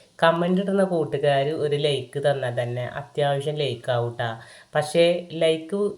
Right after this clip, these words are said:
തരണ്ട വെച്ചിട്ടല്ല, മനഃപൂർവ്വം വീഡിയോ കണ്ടിട്ട് അത് മറന്നു പോകുകയാണ് ട്ടാ. അപ്പൊ വീഡിയോ കാണുന്നതിൻ്റെ മുന്നേ തന്നെ ഒന്ന് ലൈക്ക് ഇക്കോളിയും കൂട്ടുകാരെ,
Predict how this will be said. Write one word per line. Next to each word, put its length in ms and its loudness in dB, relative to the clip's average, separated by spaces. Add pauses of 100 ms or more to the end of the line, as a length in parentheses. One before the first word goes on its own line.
തരണ്ട 320 4
വെച്ചിട്ടല്ല, 760 0
മനഃപൂർവ്വം 640 0
വീഡിയോ 460 2
കണ്ടിട്ട് 480 -2 (520)
അത് 180 2 (260)
മറന്നു 560 -2
പോകുകയാണ് 520 0
ട്ടാ. 180 -6 (520)
അപ്പൊ 320 0
വീഡിയോ 540 2
കാണുന്നതിൻ്റെ 540 0
മുന്നേ 300 -2 (100)
തന്നെ 360 -2 (100)
ഒന്ന് 380 -6 (120)
ലൈക്ക് 380 0
ഇക്കോളിയും 340 -4
കൂട്ടുകാരെ, 520 -2